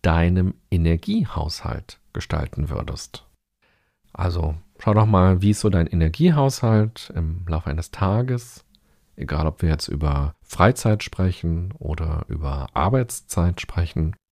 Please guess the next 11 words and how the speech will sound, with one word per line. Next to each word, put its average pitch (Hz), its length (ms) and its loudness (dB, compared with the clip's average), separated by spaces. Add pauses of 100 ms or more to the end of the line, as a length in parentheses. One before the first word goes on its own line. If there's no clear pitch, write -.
(840)
Und 95 360 0
wie 165 180 4
könntest 135 520 0
du 123 100 2
dir 113 460 2
deinen 85 280 0
Arbeitstag, 82 1000 -4 (180)
deinen 80 280 -2
Alltag 95 1000 0
so 85 320 2
gestalten, 87 800 0